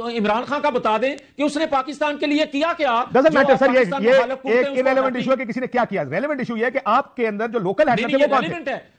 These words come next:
Speaker 2: लोकल
Speaker 1: भाई, भाई,
Speaker 2: नहीं, सर, सर, आप तो
Speaker 1: आप
Speaker 2: इशूज पे जा रहे हैं ना।
Speaker 1: पाकिस्तान
Speaker 2: मैंने
Speaker 1: के
Speaker 2: आपकी बात
Speaker 1: खिलाफ,
Speaker 2: मान ली, मियां साहब ने
Speaker 1: भाई,
Speaker 2: पाकिस्तान
Speaker 1: पाकिस्तान
Speaker 2: को
Speaker 1: के
Speaker 2: चीन बना दिया था,
Speaker 1: खिलाफ
Speaker 2: इसलिए ये हुआ।
Speaker 1: पाकिस्तान
Speaker 2: मुझे बताएं, लोकल
Speaker 1: मुखालिफ
Speaker 2: लोग कौन
Speaker 1: कुवतें
Speaker 2: शामिल थे?
Speaker 1: उस वक्त काम करेंगी जब पाकिस्तान के लिए कोई बेहतरी कर रहा
Speaker 2: सर,
Speaker 1: होगा।
Speaker 2: लोकल लोग
Speaker 1: और
Speaker 2: कौन
Speaker 1: जब
Speaker 2: शामिल थे?
Speaker 1: पाकिस्तान मुखालिफ कुवतों के एजेंडे पर ही कोई काम कर
Speaker 2: सर,
Speaker 1: रहा
Speaker 2: सर,
Speaker 1: होगा,
Speaker 2: मुझे यही
Speaker 1: उस
Speaker 2: बताएं ना,
Speaker 1: वक्त उनको क्यों कोई निकालने
Speaker 2: लोकल
Speaker 1: की
Speaker 2: कौन
Speaker 1: साजिश
Speaker 2: था?
Speaker 1: करेगा?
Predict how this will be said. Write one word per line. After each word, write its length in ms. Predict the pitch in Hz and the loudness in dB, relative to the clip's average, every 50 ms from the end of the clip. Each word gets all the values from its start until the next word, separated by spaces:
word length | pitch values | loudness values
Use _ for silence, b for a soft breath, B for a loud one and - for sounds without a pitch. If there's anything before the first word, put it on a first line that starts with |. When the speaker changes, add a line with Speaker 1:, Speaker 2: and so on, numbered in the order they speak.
| _ - | _ -2
Speaker 2:
लोकल 240 | 180 233 196 254 285 | 0 0 2 0 0
Speaker 1:
भाई, 100 | 311 247 | -2 -4
भाई, 200 | 175 202 220 262 | -6 -6 -4 0
Speaker 2:
नहीं, 140 | 269 302 302 | 0 0 2
सर, 140 | - 302 | 2 2
सर, 80 | 254 294 | 2 4
आप 180 | 285 269 277 285 | 4 2 2 2
तो 60 | 285 | 0
Speaker 1:
आप 60 | 269 | 0
Speaker 2:
इशूज 160 | 269 302 262 | -2 -2 -2
पे 80 | 233 262 | -2 -2
जा 60 | 247 | -2
रहे 60 | 233 | -2
हैं 80 | 254 294 | -2 -2
ना। 60 | 294 | -4
Speaker 1:
पाकिस्तान 240 | 247 - - 247 240 | -6 -6 -8 -8 -8
Speaker 2:
मैंने 240 | 254 208 254 285 311 | -6 -4 -2 0 0
Speaker 1:
के 60 | 302 | 0
Speaker 2:
आपकी 120 | 294 302 | 0 0
बात 200 | 302 277 277 294 | 0 2 2 2
Speaker 1:
खिलाफ, 20 | 254 | 0
Speaker 2:
मान 220 | 247 254 277 285 | 0 0 0 0
ली, 120 | 277 285 | -2 -2
मियां 200 | 269 233 254 277 | -2 -2 -2 -2
साहब 200 | 262 247 262 262 | -2 -2 -2 -2
ने 80 | - 262 | -2 -2
Speaker 1:
भाई, 120 | - 240 | -2 -2
Speaker 2:
पाकिस्तान 320 | 233 262 233 262 233 240 254 | -2 -2 -4 -4 -4 -2 -2
Speaker 1:
पाकिस्तान 220 | 233 220 262 262 | -2 0 0 0
Speaker 2:
को 60 | 262 | 0
Speaker 1:
के 120 | - - 254 | 0 -2 -4
Speaker 2:
चीन 120 | 254 254 | -4 -2
बना 180 | 285 262 247 240 | -2 -2 -2 -2
दिया 180 | 202 - 254 | -2 -2 -2
था, 60 | 240 247 | -2 -2
Speaker 1:
खिलाफ 160 | 240 247 254 | -2 -2 -2
Speaker 2:
इसलिए 100 | 262 240 | -2 -2
ये 60 | 233 | -2
हुआ। 180 | 220 180 185 208 | -2 0 -2 -2
Speaker 1:
पाकिस्तान 340 | 220 226 226 262 196 240 | -2 -4 -6 -4 -2 0
Speaker 2:
मुझे 100 | 285 277 | 0 0
बताएं, 160 | 269 277 294 277 | 2 0 0 2
लोकल 120 | 226 247 | 2 0
Speaker 1:
मुखालिफ 180 | 233 254 285 247 | 0 0 0 2
Speaker 2:
लोग 100 | 254 269 | 2 2
कौन 80 | 247 | 0
Speaker 1:
कुवतें 180 | 247 247 - 277 | 0 -2 -2 -4
Speaker 2:
शामिल 160 | - 202 196 | -4 -6 -6
थे? 60 | 185 | -8
Speaker 1:
उस 100 | 175 - | -8 -8
वक्त 180 | - 277 294 294 | -8 -10 -10 -8
काम 220 | 247 233 247 254 - | -8 -8 -8 -8 -8
करेंगी 580 | 240 240 233 240 226 220 233 254 277 277 b b b 147 | -6 -6 -6 -6 -6 -6 -6 -6 -8 -10 b b b -8
जब 180 | 233 269 269 | -8 -6 -4
पाकिस्तान 420 | 262 254 254 285 269 - 285 285 262 | -6 -6 -6 -8 -6 -6 -6 -6 -4
के 100 | 285 285 | -6 -4
लिए 140 | 269 285 | -4 -4
कोई 120 | 277 285 240 | -4 -4 -4
बेहतरी 260 | 240 285 285 311 311 | -4 -4 -4 -6 -6
कर 140 | - 285 262 | -4 -2 -2
रहा 100 | 262 262 | 2 2
Speaker 2:
सर, 80 | 247 | 4
Speaker 1:
होगा। 140 | 269 277 226 | 4 4 4
Speaker 2:
लोकल 280 | 226 233 226 233 269 254 | 2 2 2 0 0 2
लोग 80 | 233 | 2
Speaker 1:
और 60 | 247 240 | 2 2
Speaker 2:
कौन 180 | 226 226 233 | 2 0 0
Speaker 1:
जब 80 | 240 254 | 0 0
Speaker 2:
शामिल 240 | 220 190 185 - - | 0 -2 -2 -2 -4
थे? 60 | 147 | -4
Speaker 1:
पाकिस्तान 480 | - 220 214 214 - 254 - 277 277 | -4 -4 -4 -4 -6 -6 -6 -6 -4
मुखालिफ 340 | 269 254 208 220 240 254 277 | -4 -4 -4 -2 -2 -2 -4
कुवतों 420 | - - 269 262 285 277 294 294 285 | -6 -6 -8 -8 -4 -4 -4 -4 -2
के 100 | 285 285 | -4 -4
एजेंडे 400 | 294 254 202 240 240 247 311 311 | -4 -2 -4 -4 -2 -2 -4 -2
पर 180 | - 269 277 | -2 -2 -2
ही 160 | 294 302 339 | 0 -2 -2
कोई 120 | 330 339 320 | -2 -4 -4
काम 240 | 302 269 254 262 254 | -4 -4 -4 -6 -6
कर 120 | - 254 | -2 0
Speaker 2:
सर, 0 | |
Speaker 1:
रहा 100 | 233 240 | 2 2
Speaker 2:
सर, 60 | 254 | 2
Speaker 1:
होगा, 160 | 247 247 220 | 2 2 2
Speaker 2:
मुझे 120 | 233 254 240 | 2 2 2
यही 120 | 233 233 | 2 2
Speaker 1:
उस 120 | 247 - - | 2 0 0
Speaker 2:
बताएं 120 | - 220 | 0 0
ना, 120 | - 269 | 0 -2
Speaker 1:
वक्त 100 | 247 330 | -2 -4
उनको 260 | 320 302 - 311 294 285 | -6 -8 -10 -12 -12 -10
क्यों 240 | 285 285 302 311 | -8 -8 -8 -6
कोई 140 | 311 302 294 | -6 -6 -4
निकालने 260 | 185 185 220 240 247 | 0 2 2 2 4
Speaker 2:
लोकल 120 | 262 285 262 | 2 0 0
Speaker 1:
की 80 | 247 | 2
Speaker 2:
कौन 120 | 254 247 240 | 2 2 2
Speaker 1:
साजिश 160 | 226 220 247 | 0 0 0
Speaker 2:
था? 100 | 220 208 | 0 2
Speaker 1:
करेगा? 280 | - 226 208 214 233 | 0 0 -2 -4 -6